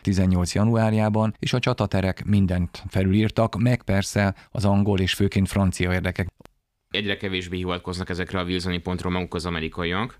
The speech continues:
Speaker 2: viszont a vesztes országok, legyen szó a németekről, osztrákokról, rólunk, bolgárokról, törökökről, folyamatosan hozzák ezt föl, hogy kérem szépen, az Antant mondta azt, hogy a nemzeti önrendelkezés elvét kívánják érvényesíteni.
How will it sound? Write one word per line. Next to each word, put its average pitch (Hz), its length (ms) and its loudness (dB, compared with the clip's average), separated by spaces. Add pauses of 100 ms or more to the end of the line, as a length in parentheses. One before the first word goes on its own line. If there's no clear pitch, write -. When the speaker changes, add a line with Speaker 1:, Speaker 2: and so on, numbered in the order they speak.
(140)
Speaker 2:
viszont 98 260 -2
a 101 60 0
vesztes 107 380 -2
országok, 92 840 -4 (180)
legyen 104 280 2
szó 98 160 -2
a 87 60 0
németekről, 90 640 -2
osztrákokról, 85 1000 -2 (200)
rólunk, 92 440 2
bolgárokról, 87 1040 -2
törökökről, 101 880 0
folyamatosan 98 880 0
hozzák 95 460 -4
ezt 87 180 -6
föl, 98 120 0
hogy 95 100 0
kérem 95 300 0
szépen, 90 320 -4
az 90 120 -4
Antant 92 420 -2
mondta 82 500 -2
azt, - 340 -4 (220)
hogy 92 140 0
a - 20 2
nemzeti 95 360 -2
önrendelkezés 90 640 -2
elvét 85 240 -2
kívánják 85 540 -4
érvényesíteni. 92 920 -2